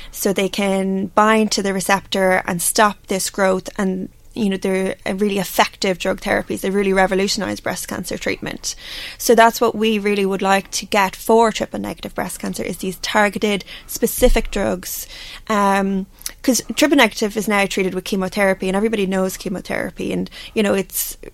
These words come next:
it, as well, that has re-, revolutionised cancer treatment. It's a very effective treatment for some people, but for other people it's not effective. Whereas with these targeted therapies, they're specific for your cancer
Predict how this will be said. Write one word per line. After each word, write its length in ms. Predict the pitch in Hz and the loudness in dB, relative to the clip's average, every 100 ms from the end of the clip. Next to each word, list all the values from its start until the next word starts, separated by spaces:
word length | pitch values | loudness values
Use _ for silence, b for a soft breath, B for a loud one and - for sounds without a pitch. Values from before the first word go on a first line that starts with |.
| - | -2
it, 200 | 214 190 - | 0 0 2
as 360 | 220 208 214 202 | 2 2 0 4
well, 220 | 208 202 | 4 4
that 160 | 196 196 | 2 0
has 200 | 202 202 | -2 -2
re-, 100 | 185 - | -6 -2
revolutionised 1000 | 220 196 196 185 202 190 185 185 - - - - - - | 0 0 0 0 0 0 0 -4 -6 -6 -8 -20 -12 -4
cancer 340 | 208 190 202 | -2 -2 -2
treatment. 480 | - 226 196 180 185 | 0 2 2 -2 -2
It's 120 | 190 | -2
a 40 | |
very 320 | 185 208 202 202 | 4 6 6 2
effective 580 | - 220 - - 240 | 2 0 0 -4 -4
treatment 480 | - - - 214 180 B B | -2 -4 -2 -2 -4 B B
for 160 | B 226 | B 2
some 220 | 220 233 | 6 4
people, 360 | 202 - - 214 | 2 -4 -4 -4
but 140 | 220 | -4
for 180 | - 240 | -2 2
other 180 | 247 233 | 4 4
people 380 | 226 - 208 202 | 2 2 0 0
it's 140 | 196 | 0
not 180 | 202 190 | -2 -2
effective. 640 | - - - - - - B B B | -4 -6 -6 -10 -10 -12 B B B
Whereas 200 | - 214 | 2 2
with 100 | 208 | 2
these 160 | 214 208 | 0 0
targeted 500 | - 233 247 226 202 | 2 6 6 4 0
therapies, 720 | 220 208 208 - 180 175 - B B B B | 2 2 2 -2 -2 -2 -6 B B B B
they're 140 | 214 | 0
specific 640 | 202 - - - 269 233 220 | 0 0 0 4 4 4 -2
for 140 | - | -2
your 100 | 202 | -4
cancer 540 | 202 214 214 - - | -2 -4 -6 -6 -8